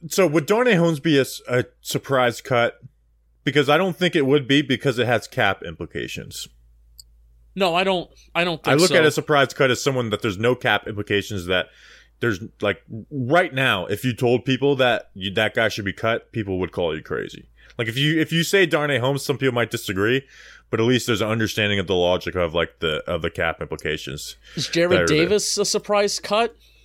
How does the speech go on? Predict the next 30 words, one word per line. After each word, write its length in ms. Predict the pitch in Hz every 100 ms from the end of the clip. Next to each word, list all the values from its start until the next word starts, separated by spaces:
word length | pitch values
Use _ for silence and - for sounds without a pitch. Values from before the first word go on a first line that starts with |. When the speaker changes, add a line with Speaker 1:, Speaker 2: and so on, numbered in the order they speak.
| _ -
Speaker 1:
No. 440 | 90 80 76 82 - _ - -
Speaker 2:
No. 140 | 165 165
Speaker 1:
So 40 |
here's 140 | 185 180
the 80 |
thing 240 | - 220 156
is, 140 | 131
I 140 | 135 151
don't 160 | 202
think 160 | 214 208
there's 200 | 185 131
gonna 200 | 175 196
be 80 | 175
surprise 480 | - - 123 117
cuts 240 | - 135 -
because 340 | 135 143 131
it's 120 | 131
not 180 | 147 139
a 60 | 131
new 140 | 135
regime. 540 | 120 107 123 143 - - - - -
The 100 | 135
surprise 480 | 160 - 202 214 -
cuts 340 | - 220 -
come 400 | - - 185 147
with 160 | 117 123
new 180 | 131 123
regimes. 460 | 117 107 135 80
Twenty 320 | - 143 147 151
eighteen, 460 | 151 - 131 76